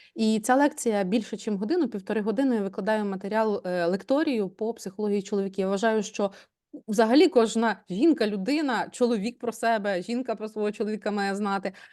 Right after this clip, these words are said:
а психологи тим паче. Ця тема бездонна. Ми вивчали психологію жінки, і психологію чоловіка, і психологію любові, і психологію сім'ї, всього. Але сьогодні мені хочеться саме про чоловіків. Тому забирайте, якщо вам це цікаво і потрібно. Ну, і за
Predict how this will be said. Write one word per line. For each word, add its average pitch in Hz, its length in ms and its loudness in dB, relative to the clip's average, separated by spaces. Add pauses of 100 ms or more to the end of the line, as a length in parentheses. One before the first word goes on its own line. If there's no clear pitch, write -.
(220)
а 214 240 2
психологи 220 460 2
тим 208 180 -2
паче. 180 340 -2
Ця 202 160 -4
тема 220 280 -2
бездонна. 190 680 0
Ми 208 100 0
вивчали 254 320 -2
психологію 269 680 0
жінки, 214 380 -2
і 208 40 -6
психологію 262 460 -4
чоловіка, 240 500 0
і 190 40 -2
психологію 262 400 -4
любові, 240 380 0
і 208 40 -4
психологію 240 580 -2
сім'ї, 254 400 0 (220)
всього. 170 380 -4
Але 226 200 -2
сьогодні 254 320 -4
мені 180 120 -6
хочеться - 340 -18
саме 190 240 -16
про 190 140 -20
чоловіків. - 420 -20 (520)
Тому 294 340 6
забирайте, 302 560 4
якщо 202 360 -4
вам 185 260 -6
це 175 300 -8
цікаво 170 480 -4
і 160 80 -6
потрібно. 160 480 -12 (440)
Ну, 453 100 4
і 202 200 2
за 185 360 2